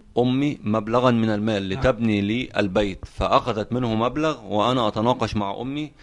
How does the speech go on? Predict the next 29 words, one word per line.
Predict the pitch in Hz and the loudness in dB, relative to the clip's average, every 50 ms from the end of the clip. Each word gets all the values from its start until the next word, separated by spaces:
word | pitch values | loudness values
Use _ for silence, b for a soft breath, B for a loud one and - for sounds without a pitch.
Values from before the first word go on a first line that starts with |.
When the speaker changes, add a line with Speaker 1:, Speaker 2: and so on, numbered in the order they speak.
| b b b b | b b b b
Speaker 1:
سمعت | - - 131 131 135 123 104 107 92 | -10 -6 -4 -2 0 0 0 -2 -2
زوجتي | 95 104 101 101 101 120 123 - | -4 -4 -4 -4 -4 -4 -4 -4
الحديث | 117 101 - 95 95 104 98 90 - - - - - - - | -6 -4 -4 -2 -2 -2 -2 -4 -6 -12 -16 -20 -20 -20 -10
فأخذت | - - 98 95 127 135 - 123 101 104 98 - | -4 -2 0 2 2 0 0 -2 -4 -6 -6 -4
تسأل: | - 131 127 - - 127 123 120 | -4 -4 -4 -4 -6 -4 -2 -2
"ولماذا | 107 104 104 104 107 117 123 120 113 110 | 0 -2 -2 -2 -4 -4 -6 -8 -8 -8
هذه | 104 101 98 92 95 120 120 113 | -8 -8 -8 -10 -10 -10 -10 -8
ال-، | 107 101 98 92 92 92 92 - - - | -8 -10 -10 -12 -14 -16 -18 -18 -18 -16
المصاريف | 95 95 95 92 95 95 98 98 - 101 98 104 120 120 - - - | -16 -16 -16 -16 -18 -18 -18 -16 -14 -14 -12 -8 -10 -10 -10 -12 -16
لغرض | 101 98 95 107 113 117 98 | -14 -12 -10 -10 -10 -10 -10
معين؟" | 104 98 92 98 107 117 120 127 127 123 - b b b b b b b | -12 -14 -12 -12 -12 -12 -10 -10 -12 -12 -14 b b b b b b b
فأنا | - 104 120 139 135 | -2 0 2 2 2
قلت | - 143 139 - - | 2 2 0 0 0
لها: | 123 117 127 135 147 143 143 - - 117 | 2 2 4 4 4 4 2 0 2 4
"أنت | 131 139 127 - | 4 4 4 4
ليس | 120 110 127 131 120 - | 2 0 2 0 0 0
لك | 123 107 113 131 131 - | 0 0 0 0 -2 -2
دخل | 131 123 107 120 139 - - 113 113 | -2 0 0 0 0 0 -2 -4 -4
في | 104 110 | -2 -2
الأمر، | 101 - 131 147 170 165 - - - B B B B B B | -2 2 6 6 6 6 6 2 -2 B B B B B B
وليس | 95 95 104 123 135 120 - | 2 6 6 8 8 8 6
لك | 123 120 127 - 131 | 6 6 4 4 4
أن | 101 104 104 | 4 4 2
تسأليني، | - 104 98 - - 98 113 127 131 123 117 | 0 -2 -4 -4 -2 0 4 4 4 4 4
هذا | 120 120 110 113 | 2 2 2 4
مالي | 107 110 120 127 127 117 | 4 4 4 4 4 4
وأنا | 107 107 113 120 120 104 | 2 2 4 4 2 2
حر | - - 123 117 117 110 104 | 2 0 0 2 2 2 0
فيه." | 92 - 127 143 156 | 2 2 2 2 2